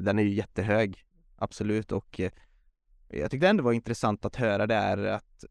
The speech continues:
hur Christian förklarade Anfield, att ibland kan det vara lite mer tillknäppt än vad man tror då när man tittar på T V. Ehm, och att supportrarna, ja, han kände väl själv, eftersom han har även bott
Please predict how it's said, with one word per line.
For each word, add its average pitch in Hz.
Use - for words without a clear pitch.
hur 123
Christian 110
förklarade 113
Anfield, 107
att 101
ibland 107
kan 127
det 123
vara 123
lite 117
mer 110
tillknäppt 107
än 107
vad 104
man 104
tror 147
då 104
när 107
man 104
tittar -
på -
T 98
V. 120
Ehm, 98
och 113
att 107
supportrarna, 101
ja, -
han 135
kände 131
väl 123
själv, 127
eftersom 120
han 113
har 113
även 117
bott 131